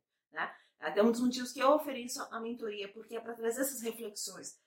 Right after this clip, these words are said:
pra trazer o quanto isso é importante, a gente parar e pensar no nosso dia a dia o que realmente eu entrego, o que realmente eu ofereço, como eu realmente impacto a vida das pessoas, tá ok? Então, ser um especialista é justamente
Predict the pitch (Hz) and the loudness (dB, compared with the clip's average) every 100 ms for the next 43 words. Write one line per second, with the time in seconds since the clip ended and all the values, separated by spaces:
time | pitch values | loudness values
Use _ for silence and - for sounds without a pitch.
0 | _ 190 202 202 208 247 233 269 294 302 | _ -6 6 8 8 6 6 6 -2 -2
1 | 277 - 262 247 233 220 214 220 - 214 | -8 -8 -10 -8 -8 -10 -10 -10 -8 -8
2 | 220 233 233 247 233 247 294 285 277 240 | -8 -8 -4 0 4 4 2 -2 -10 -10
3 | - 233 262 - _ _ 208 226 269 - | 8 8 8 0 _ _ -4 2 2 0
4 | - 226 262 262 285 233 302 403 427 359 | -6 -8 -8 -10 -8 -2 0 2 0 0
5 | 277 294 294 294 285 330 _ 285 285 320 | 2 2 2 -2 -4 -6 _ -8 -4 -4
6 | 185 - _ _ _ 214 285 233 294 392 | -6 -18 _ _ _ -16 -12 -6 0 0
7 | 392 294 339 339 330 330 - 381 240 285 | 0 -2 -4 -6 -6 -8 -10 -12 -4 -2
8 | 349 453 403 311 392 381 285 349 311 339 | -2 -4 -6 -8 -6 -4 -2 0 0 -4
9 | 403 453 - 262 349 370 _ - _ _ | -8 -10 2 4 4 0 _ -20 _ _
10 | - 202 180 170 170 - _ - 190 226 | -4 -4 -4 -14 -18 -20 _ -12 -10 -6
11 | 226 - - - - _ _ _ - - | -8 -10 -18 -20 -20 _ _ _ -14 -2
12 | 311 - - - _ 202 214 214 - - | -2 -2 -18 -20 _ 2 8 8 6 -10
13 | _ - 339 466 427 339 - 247 233 269 | _ -4 8 10 10 6 -4 -6 -2 -2
14 | 285 285 - 233 233 254 285 254 269 294 | -2 -6 -6 -4 -4 -6 -6 -6 -6 -8